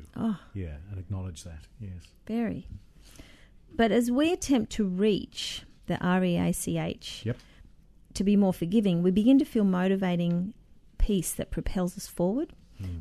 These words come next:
Speaker 1: When we forgive others, there's a sense of burden that's lifted. And when we forgive others, we give up our position as an aggrieved victim and lose the power to induce guilt and the luxury of experiencing and expressing righteous indignation.
Speaker 2: Yeah.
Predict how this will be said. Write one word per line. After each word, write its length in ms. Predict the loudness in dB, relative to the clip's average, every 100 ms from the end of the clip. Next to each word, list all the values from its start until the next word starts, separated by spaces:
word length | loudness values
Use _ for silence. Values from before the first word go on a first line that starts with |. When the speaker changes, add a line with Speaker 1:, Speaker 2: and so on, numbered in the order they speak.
| -10 2
Speaker 1:
When 180 | 6 6
we 100 | 4
forgive 340 | 0 4 4
others, 320 | 6 6 4
there's 200 | 2 0
a 40 | 0
sense 320 | 2 2 2
of 160 | -4
burden 340 | 0 2 2 0
that's 280 | -2 -4 0
lifted. 520 | 0 -2 -12 -12 -14 -20 -4
And 100 | 4
when 100 | 8
we 120 | 8 6
forgive 500 | 2 -2 4 4 4
others, 360 | 0 -2 -2 -2
we 100 | 0
give 200 | 2 2
up 200 | 2 0
our 120 | 0
position 520 | 0 2 0 2 0
as 200 | 2 4
an 80 | 4
aggrieved 540 | 2 0 2 2 2 0
victim 600 | 0 0 0 -4 -4 -8 -12 -8
and 200 | 2 4 6
lose 280 | 6 6
the 80 | 2
power 440 | -2 0 2 2 0
to 160 | 0
induce 680 | 0 0 0 -2 -2 -10 -18 -20 -20 -20 -20 -20 -8
guilt 380 | 2 4 4 2
and 120 | 0
the 40 | 2
luxury 420 | 2 0 -2 0
of 80 | 0
experiencing 880 | -2 -6 -2 2 2 0 -2 -2 0
and 100 | 0
expressing 680 | -4 -10 -8 -8 -4 -4 -2
righteous 520 | -4 -6 -8 -6 0
indignation. 840 | 2 2 2 0 0 -2 -4 -6 -6 -12
Speaker 2:
Yeah. 180 | -12